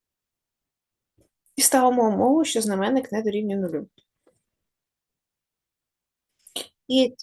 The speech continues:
в цьому рівнянні тільки знаменник містить параметр. Е, розв'язуємо відповідне рівняння, яке утворилося. Перено-, це буде квадратне рівняння, отже, переносимо всі,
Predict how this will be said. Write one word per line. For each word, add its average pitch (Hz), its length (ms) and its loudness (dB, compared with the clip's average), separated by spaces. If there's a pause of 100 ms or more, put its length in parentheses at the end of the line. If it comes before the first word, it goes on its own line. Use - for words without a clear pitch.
(140)
в 190 40 -4
цьому 233 260 2
рівнянні 254 380 4
тільки - 300 -2
знаменник 202 500 -2
містить - 480 -6 (240)
параметр. - 560 -8 (1600)
Е, 190 200 0
розв'язуємо 262 800 2 (1120)
відповідне 220 480 0
рівняння, 208 600 -2 (1160)
яке 196 280 -2
утворилося. 196 720 -2 (300)
Перено-, 214 500 -2
це - 120 -4
буде 214 180 -2
квадратне 190 460 -2
рівняння, 220 360 -2
отже, - 180 -6
переносимо 185 500 -6
всі, 214 420 -2